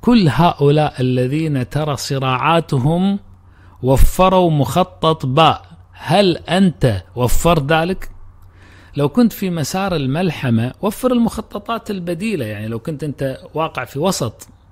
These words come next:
مسار الملحمة، خل عندك مخططات بديلة، كيف تحمي نفسك، كيف تعمل بروتكشن، كيف إلى آخره. وأنا حطيتها في كتاب على أبواب الملحمة للذين هم في مسار الملحمة. لو كنت في مسار أتلانتس،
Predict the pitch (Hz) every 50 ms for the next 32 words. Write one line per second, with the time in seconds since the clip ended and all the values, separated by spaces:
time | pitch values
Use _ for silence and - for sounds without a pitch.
0 | - - - 127 120 - - 156 147 127 123 113 113 113 110 107 - - 110 107
1 | 110 113 - - - 165 196 202 220 202 196 - 160 139 - 160 - - 170 165
2 | 185 190 165 - 151 147 160 208 214 160 113 - - 107 101 - - 98 90 107
3 | 104 113 147 160 147 - 160 139 - 110 - - 113 104 107 107 101 101 98 -
4 | 170 165 - - - 160 151 127 - - - 160 147 - - - - 185 - -
5 | - _ - - - - - - - - - - - 165 139 123 - 123 120 -
6 | - 147 127 - - 101 95 95 107 101 - - - 131 123 110 104 95 98 101
7 | 101 104 117 113 104 98 98 101 107 104 - 147 147 151 156 156 - - 156 147
8 | 147 147 143 143 160 156 151 147 123 143 143 - 143 135 135 123 - - 160 143
9 | 123 113 117 143 151 117 - - 95 92 92 - - - - - - - - -
10 | - 135 139 135 - 254 240 - - - 180 165 156 143 123 - 190 196 190 -
11 | - - 135 123 - - 120 131 156 180 175 - - - 98 95 - - -